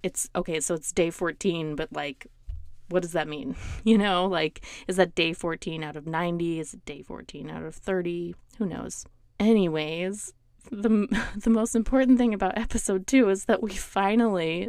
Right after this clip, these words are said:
start to hear about shiplap. So there's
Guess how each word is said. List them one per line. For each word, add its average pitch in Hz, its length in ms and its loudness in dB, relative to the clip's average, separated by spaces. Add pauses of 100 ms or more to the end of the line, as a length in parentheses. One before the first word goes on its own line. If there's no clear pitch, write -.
start 202 420 -2
to 240 120 6
hear 196 200 0
about 180 280 -2
shiplap. 185 800 0 (340)
So 190 320 2
there's 175 400 0